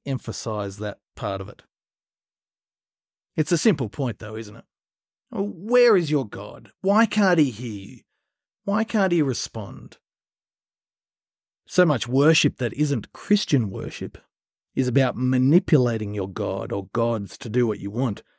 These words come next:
The gods there are like spoiled children who need to be coaxed into a response. And so, probably to show their devotion to Baal, they start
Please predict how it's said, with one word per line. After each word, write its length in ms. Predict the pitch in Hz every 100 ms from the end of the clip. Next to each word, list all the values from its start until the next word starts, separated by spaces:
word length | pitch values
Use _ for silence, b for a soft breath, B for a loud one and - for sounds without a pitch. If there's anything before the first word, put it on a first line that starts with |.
| _ _ _ _ _ _ _
The 100 | 113
gods 480 | 113 143 127 113 -
there 320 | 127 127 127
are 60 | 117
like 300 | 117 113 -
spoiled 760 | - - _ 151 156 139 107
children 560 | - - 147 156 123 101
who 140 | 98
need 260 | 113 131 120
to 60 | 117
be 140 | 104
coaxed 640 | - - - 151 - -
into 240 | 127 104 113
a 80 |
response. 800 | 110 107 95 - 135 117 - - _ _ _ _ _ _ _ _ _ _ _ _ _ _ -
And 160 | 104
so, 300 | - 110 120
probably 480 | 139 123 120 110 117
to 80 | 107
show 260 | - 135
their 140 | 120 113
devotion 640 | 107 98 120 165 - 135
to 100 | 104
Baal, 420 | 92 98 101 120 B B B
they 100 | -
start 400 | 196 - 143 -